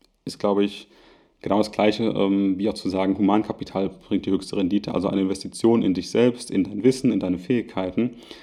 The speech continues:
Das, was du im Alltag so kannst und weißt, ist einfach unheimlich wichtig,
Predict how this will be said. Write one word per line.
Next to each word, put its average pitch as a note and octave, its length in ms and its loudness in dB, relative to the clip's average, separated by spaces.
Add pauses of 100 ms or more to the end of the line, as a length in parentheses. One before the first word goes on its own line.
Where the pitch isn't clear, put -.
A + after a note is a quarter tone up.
(120)
Das, - 200 -4
was A2 120 -2
du A2+ 120 -2
im G2 60 0
Alltag G#2 380 -2
so G2 220 0
kannst C3 480 -2
und F#2+ 140 -2
weißt, G#2+ 520 -2 (460)
ist - 120 -4
einfach G2+ 520 -2 (920)
unheimlich A2 460 4
wichtig, G#2 480 0